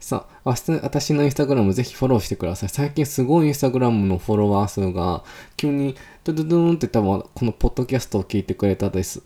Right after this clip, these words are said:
方とか、そのなるみさんとしのぶさんのポッドキャストから来てくれた人とかですとか、すごいメッセージくれて本当にありがとうございます。すごい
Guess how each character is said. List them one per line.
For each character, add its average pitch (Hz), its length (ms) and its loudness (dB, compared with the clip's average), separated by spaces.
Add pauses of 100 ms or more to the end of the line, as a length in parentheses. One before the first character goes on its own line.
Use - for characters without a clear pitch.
方 101 300 0
と - 140 -6
か、 - 180 -6
そ 98 140 0
の 95 60 4
な 104 100 6
る 113 100 4
み 113 100 4
さ 113 220 2
ん 110 80 2
と - 80 -10
し - 100 0
の 110 140 4
ぶ 104 100 0
さ 107 160 0
ん 104 80 2
の 101 60 0
ポ 107 140 0
ッ - 60 -2
ド 107 100 -2
キ 110 100 -2
ャ - 20 2
ス - 80 -8
ト 110 80 -4
か - 120 -4
ら 87 100 -2
来 - 60 -8
て - 80 -8
く - 120 -2
れ 90 80 0
た - 140 -4
人 90 200 -4
と 87 120 -10
か - 160 -16
で 92 140 -6
す - 100 -10
と - 80 -10
か、 69 320 -8
す 117 100 -6
ご 135 120 2
い - 20 2
メ 127 120 4
ッ - 20 4
セ 104 160 0
ー 95 40 4
ジ 85 120 -2
く - 100 -6
れ 87 60 -2
て 80 80 -4
本 131 240 0
当 143 100 4
に 139 80 2
あ 135 60 2
り 135 100 2
が 143 100 2
と - 120 0
う - 40 2
ご 90 100 0
ざ 90 120 2
い 90 60 2
ま 90 100 0
す。 - 80 -8
す 113 80 0
ご 139 180 2
い 117 80 0